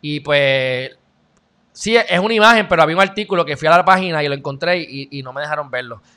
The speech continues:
Déjame buscar la, déjame buscar eso que dice, que dice a Melvin. Míralo aquí. Dice que el noven-, el noventa por ciento de la economía. Este, el problema es que,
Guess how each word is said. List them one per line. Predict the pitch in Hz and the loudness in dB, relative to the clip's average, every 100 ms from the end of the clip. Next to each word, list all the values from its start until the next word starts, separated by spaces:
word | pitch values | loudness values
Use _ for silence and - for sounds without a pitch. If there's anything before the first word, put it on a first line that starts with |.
| _ | _
Déjame | 139 156 190 | 0 4 4
buscar | 196 196 | 4 4
la, | 196 196 156 | 4 2 0
déjame | 160 170 202 | 0 0 0
buscar | 202 202 | 0 0
eso | 190 180 | 0 -4
que | 190 | -6
dice, | 185 180 175 165 _ _ _ _ _ | -4 -2 -2 -4 _ _ _ _ _
que | 151 | -6
dice | 165 151 175 175 165 160 147 135 - _ _ _ _ _ _ _ _ _ | -4 -2 0 2 0 -2 -6 -10 -16 _ _ _ _ _ _ _ _ _
a | 147 | 0
Melvin. | 180 151 135 135 _ _ | 0 0 -6 -12 _ _
Míralo | 139 151 | -2 0
aquí. | 156 165 139 _ _ _ _ - _ _ _ - | 0 -6 -10 _ _ _ _ -20 _ _ _ -10
Dice | 151 196 | -2 0
que | |
el | 185 | 2
noven-, | 165 156 156 | 0 -2 -6
el | 151 | -6
noventa | 147 151 190 | -4 -2 -2
por | 185 | -2
ciento | 185 190 | -4 -2
de | |
la | 185 | -2
economía. | 170 156 127 117 101 _ _ _ | -2 -6 -6 -12 -14 _ _ _
Este, | - 139 - - 139 135 127 120 113 _ | -8 -8 -8 -8 -4 -4 -4 -6 -10 _
el | 147 143 | -12 -8
problema | 156 175 208 240 | -2 2 4 2
es | - | 0
que, | - 165 - | -8 -8 -8